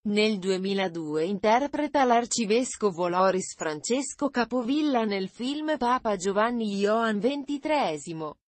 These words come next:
Dal duemilaquattro recita nel ruolo di Diego Velandri in La stagione dei delitti. In seguito lavora ancora al cinema nelle pellicole Billo il Ground Dakar,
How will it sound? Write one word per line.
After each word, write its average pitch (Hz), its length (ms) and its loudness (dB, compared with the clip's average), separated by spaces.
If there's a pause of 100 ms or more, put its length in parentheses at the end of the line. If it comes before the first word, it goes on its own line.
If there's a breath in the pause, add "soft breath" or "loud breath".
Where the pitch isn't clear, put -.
(140)
Dal 180 300 0
duemilaquattro 196 1000 0
recita 254 580 0
nel 202 220 0
ruolo 233 500 4
di 190 160 -4
Diego 208 480 4
Velandri 190 680 2
in 160 60 -2
La 165 120 -2
stagione 220 680 0
dei 294 220 -2
delitti. 262 680 -4 (360)
In 254 180 2
seguito 180 760 0
lavora 240 500 4
ancora 285 460 0
al 208 140 0
cinema 269 560 2
nelle 185 360 -2
pellicole 190 680 0
Billo 262 380 -2
il 240 120 -4
Ground 190 680 2
Dakar, 170 600 -2